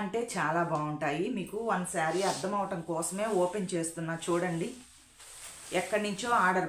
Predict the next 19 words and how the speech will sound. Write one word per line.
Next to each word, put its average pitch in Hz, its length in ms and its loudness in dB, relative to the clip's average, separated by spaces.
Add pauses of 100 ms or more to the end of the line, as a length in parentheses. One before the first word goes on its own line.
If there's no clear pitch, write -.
పెట్టుకుంటారు, 165 540 0 (100)
మీకు 180 160 -6 (100)
క్లారిటీ 202 420 2 (100)
ఉండాలి 165 380 4
కదా 156 180 2 (920)
శారీ 196 280 2 (160)
ఎలా 175 160 4 (160)
ఉంది 165 220 4 (100)
అన్నది. 143 300 -2 (380)
ప్లీజ్, 220 260 2 (100)
కొత్తగా 262 400 0
మన 214 80 2 (140)
ఛానల్ 180 340 0
చూస్తుంటే 175 360 -4 (120)
ప్లీజ్ 208 240 0 (100)
సబ్స్క్రైబ్ 208 480 -2 (120)
చేసుకోండి, 160 560 0 (760)
లైక్ 165 320 2
చేయండి, 190 360 2